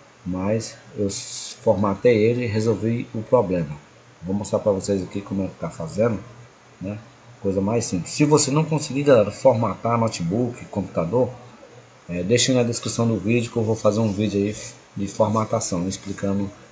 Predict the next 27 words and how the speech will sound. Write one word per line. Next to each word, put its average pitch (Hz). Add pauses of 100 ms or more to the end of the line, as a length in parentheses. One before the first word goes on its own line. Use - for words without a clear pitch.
(140)
passo 113
a 117
passo, -
beleza? 117 (720)
E 113
lembrando, 127
galera, 104
que -
esse 117
procedimento, 107 (560)
é, 95
se -
você 110
tiver 107
arquivo 107
no 107
seu 101
computador, 98 (280)
né, 98
faça -
o 120
backup, 101
que 98
a 90
gente 101
vai 98
apagar 98